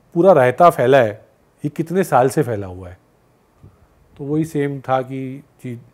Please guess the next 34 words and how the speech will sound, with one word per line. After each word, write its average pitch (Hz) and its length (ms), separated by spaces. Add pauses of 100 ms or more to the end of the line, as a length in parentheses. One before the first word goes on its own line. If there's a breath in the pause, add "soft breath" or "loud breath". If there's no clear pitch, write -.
आठ 120 180
दस 117 220
साल 117 160
तो 110 140
हो 110 120
गए, 110 220 (1500)
आठ 117 220
एक 127 120
साल 131 200
approximately 117 640
उन्होंने 113 220
बताया। 113 400 (1080 soft breath)
अब - 200
प्रॉब्लम 143 380
किसके 160 280
साथ 139 200
है? 127 320 (580)
आठ 107 200
हज़ार 113 240
करोड़ 107 280
की 107 120
प्रॉब्लम 104 320
है, 123 60
तो 160 100
किसके 185 300
साथ 98 300
है? - 120
कोई 113 120
क्लाइंट 123 500
है, 110 180
इंडिविजुअल 117 600
है, 127 100
कौन 139 340
है? 101 160